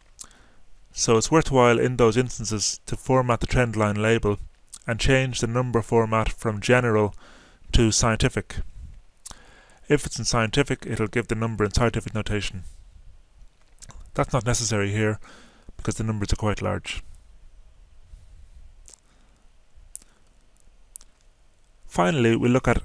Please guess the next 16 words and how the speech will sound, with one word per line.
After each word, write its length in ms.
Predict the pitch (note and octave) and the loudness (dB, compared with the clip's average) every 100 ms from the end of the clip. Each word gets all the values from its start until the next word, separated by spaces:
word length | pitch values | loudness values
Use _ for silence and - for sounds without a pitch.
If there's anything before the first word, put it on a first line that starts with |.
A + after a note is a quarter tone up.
| - | -2
regression 480 | A#2+ B2 A#2 - | 2 4 2 0
analysis. 600 | A2+ G#2+ G2+ - G#2+ - - - - - - - - - - - - - _ _ - - | 0 0 -2 -6 -4 -4 -6 -16 -18 -20 -20 -20 -20 -20 -20 -20 -20 -20 _ _ -8 2
To 120 | C3+ | 2
install, 520 | A#2 - D3+ E3+ C3+ - - - - - - | 4 4 6 6 4 0 -16 -20 -20 -16 -10
uh, 260 | B2 A2 A2+ | -6 -6 -6
the 200 | A2 G#2+ | -4 -2
data 260 | B2 B2 A#2+ | 4 4 4
analysis 400 | A2 A2 - - | 2 0 -2 0
tab, 280 | B2 B2 - - - | 2 2 0 -14 -10
we 80 | A#2+ | -6
can 240 | - A2 G2+ | -4 -4 -4
click 220 | - - | -2 0
on 80 | A#2 | 0
the 100 | G#2+ | -2
Excel 340 | G2 B2+ A2+ | 0 2 2
menu, 360 | G#2+ A2 A2 | 0 -2 0